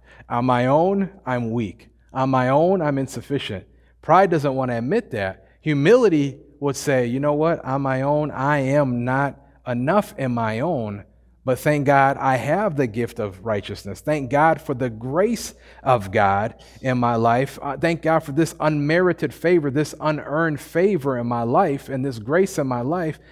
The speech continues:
And so because of that, I'm righteous." See, it takes humility to say that. And when we receive his righteousness, that is exactly what it is.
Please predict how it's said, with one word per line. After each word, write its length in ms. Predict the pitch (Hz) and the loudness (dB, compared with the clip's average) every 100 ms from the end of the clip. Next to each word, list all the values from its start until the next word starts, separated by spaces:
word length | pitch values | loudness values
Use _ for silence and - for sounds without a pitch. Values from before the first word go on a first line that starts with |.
| - - | -14 -10
And 120 | 139 | -4
so 140 | 156 | 0
because 500 | 143 143 - 214 262 | 2 0 2 4 4
of 140 | 160 127 | 2 2
that, 280 | 127 - | 0 0
I'm 340 | 131 131 135 139 | 2 2 2 0
righteous." 680 | 139 233 - - - - - _ _ | 0 0 -4 -12 -16 -18 -20 _ _
See, 220 | - 156 | -2 2
it 100 | 151 | 2
takes 240 | - 156 - | 2 -4 -2
humility 840 | 143 131 131 175 143 - 107 92 - _ _ | -4 -2 2 2 2 -2 -10 -10 -16 _ _
to 100 | - | -8
say 260 | 135 - 147 | -4 0 0
that. 300 | 104 92 87 - _ _ _ - | 0 -4 -8 -14 _ _ _ -6
And 240 | 127 131 | -4 0
when 320 | 147 165 156 - - _ _ - | 2 2 0 -6 -20 _ _ -2
we 240 | 131 233 | 2 4
receive 520 | 233 175 - 190 160 | 4 2 2 0 0
his 280 | 120 269 311 | 2 0 2
righteousness, 880 | 160 135 - 131 - 123 131 - - 101 | 2 2 0 -6 -6 -8 -10 -14 -18 -4
that 240 | 139 165 | 0 0
is 200 | 147 120 | -2 -6
exactly 640 | 110 104 117 131 160 131 | -12 -4 0 0 0 -2
what 180 | 113 113 | -2 -2
it 100 | 104 | -2
is. 380 | 120 107 - - | -2 -4 -8 -16